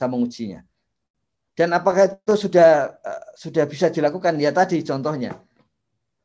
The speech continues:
Sudah banyak yang sudah, ya banyak itu maksudnya paling tidak di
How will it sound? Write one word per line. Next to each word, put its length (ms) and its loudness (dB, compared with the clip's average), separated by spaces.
Sudah 320 0
banyak 400 2
yang 400 -2
sudah, 560 0
ya 160 6
banyak 400 2
itu 80 2
maksudnya 560 0
paling 320 -2
tidak 480 -2
di 80 -2